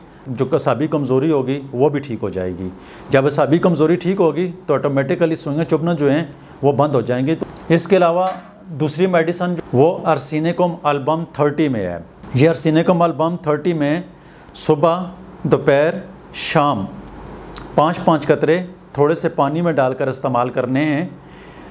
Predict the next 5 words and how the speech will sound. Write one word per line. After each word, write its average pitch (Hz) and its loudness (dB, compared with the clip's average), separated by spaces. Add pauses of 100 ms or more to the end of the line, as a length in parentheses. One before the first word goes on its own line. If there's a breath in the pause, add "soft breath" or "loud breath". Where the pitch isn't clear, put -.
(760 loud breath)
तो 151 2
इससे 180 2 (800)
ऐसी 180 2
असाबी 156 0
कमज़ोरी, 147 -2